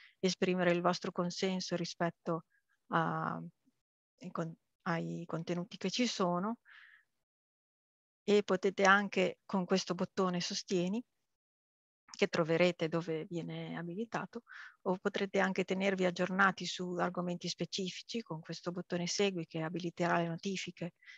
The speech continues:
secondo le modalità che voi avete scelto sul vostro profilo utente.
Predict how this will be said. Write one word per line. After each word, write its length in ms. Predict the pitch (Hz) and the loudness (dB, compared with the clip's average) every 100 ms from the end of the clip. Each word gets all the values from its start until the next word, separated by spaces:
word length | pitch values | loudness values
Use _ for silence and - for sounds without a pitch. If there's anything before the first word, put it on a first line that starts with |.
| _ | _
secondo 400 | - 185 196 175 | -10 -10 -4 -2
le 100 | 175 | 0
modalità 480 | 175 175 170 180 175 | 0 0 0 2 0
che 120 | 175 | 0
voi 240 | 175 175 | 0 0
avete 340 | 165 170 170 175 | 0 -4 -4 -4
scelto 680 | - 185 180 - 165 160 165 | -2 -2 -4 -4 -6 -6 -8
sul 240 | - 185 | -10 -6
vostro 320 | 185 170 190 | -4 -4 -6
profilo 400 | 180 175 - 180 | -8 -10 -6 -6
utente. 560 | 180 - 160 156 _ 214 | -6 -4 -4 -4 _ -20